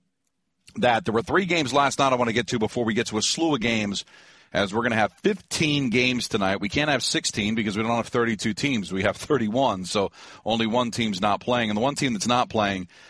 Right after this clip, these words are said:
is Edmonton. And there's real problems there. Uh, there really <laughs> is. And where to begin? The beginning usually is about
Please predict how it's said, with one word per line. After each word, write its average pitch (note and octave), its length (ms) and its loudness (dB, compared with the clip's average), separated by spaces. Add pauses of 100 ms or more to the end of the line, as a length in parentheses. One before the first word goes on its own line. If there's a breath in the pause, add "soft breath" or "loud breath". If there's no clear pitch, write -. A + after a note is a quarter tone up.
(320 loud breath)
is A2 220 0
Edmonton. G#2+ 640 0 (560)
And A#2+ 160 2
there's C#3 160 4
real D#3+ 200 4
problems G#2+ 520 2
there. E2+ 280 0 (100)
Uh, F#2 340 0
there A2+ 160 2
really A#2+ 340 4
<laughs> - 20 2
is. G#2 420 0
And G#2 480 0 (500 loud breath)
where C#3+ 180 4
to - 80 -2
begin? G#2+ 560 0
The F#2+ 80 -2
beginning D3 600 0
usually B2 540 2
is A2 200 2
about G2+ 400 2